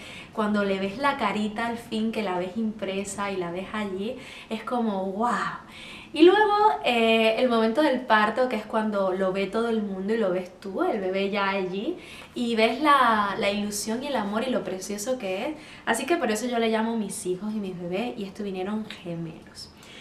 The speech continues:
La verdad que me encanta y les voy a explicar un poco de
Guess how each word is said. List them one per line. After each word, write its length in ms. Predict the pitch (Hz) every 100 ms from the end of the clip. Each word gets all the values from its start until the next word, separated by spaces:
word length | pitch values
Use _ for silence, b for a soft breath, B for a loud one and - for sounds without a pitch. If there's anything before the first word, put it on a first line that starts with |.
| B B
La 180 | 262 262
verdad 340 | 262 277 277 -
que 420 | 349 339 320 277
me 80 | 233
encanta 680 | 220 214 214 214 214 302 359
y 80 | 233
les 140 | 214
voy 100 | 220
a 20 | 254
explicar 380 | 247 220 214
un 80 | 220
poco 420 | 214 214 262 254 -
de 680 | 190 190 190 185 180 180